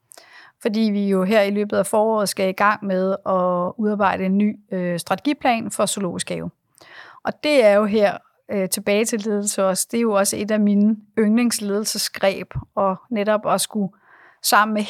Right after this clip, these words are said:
hele haven, sammen med alle vores fagligheder, jo diskutere, hvad er det for en... Øh, hvad er det for en retning, vi har, og, øh, hvorfor er vi her, hvad, hvor er det, vi er på vej hen?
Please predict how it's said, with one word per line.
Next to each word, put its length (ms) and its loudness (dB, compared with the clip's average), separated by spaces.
hele 320 2
haven, 520 0
sammen 260 0
med 120 -2
alle 240 2
vores 260 0
fagligheder, 720 -2
jo 60 -4
diskutere, 680 -4
hvad 220 0
er 40 -2
det 120 -4
for 120 -2
en... 240 -2
Øh, 460 0
hvad 80 2
er 0 -
det 100 -4
for 80 -2
en 160 0
retning, 440 0
vi 60 -2
har, 540 0
og, 160 0
øh, 280 -2
hvorfor 380 0
er 180 -2
vi 180 -4
her, 240 -4
hvad, 440 2
hvor 300 2
er 80 4
det, 160 -4
vi 60 -2
er 40 -2
på 160 -6
vej 280 2
hen? 260 2